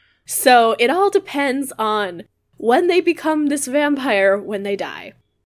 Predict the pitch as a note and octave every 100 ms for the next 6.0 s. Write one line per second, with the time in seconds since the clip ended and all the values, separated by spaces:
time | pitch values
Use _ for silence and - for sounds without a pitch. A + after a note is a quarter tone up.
0 | _ - C4 B3 C4 B3 D4 F#4 F4 -
1 | D4+ D4 - C4+ C4+ - A3 A#3 A#3+ A#3+
2 | A#3 C4 G#3+ A#3+ A3+ G#3 G#3+ A3 A3 F3
3 | - C4 C#4+ - - A3+ A#3 B3 C4+ C#4+
4 | C4+ C#4+ C#4+ A3+ A3 A3 G3 F3+ - _
5 | _ _ F#3+ F3+ - - A#3 B3 -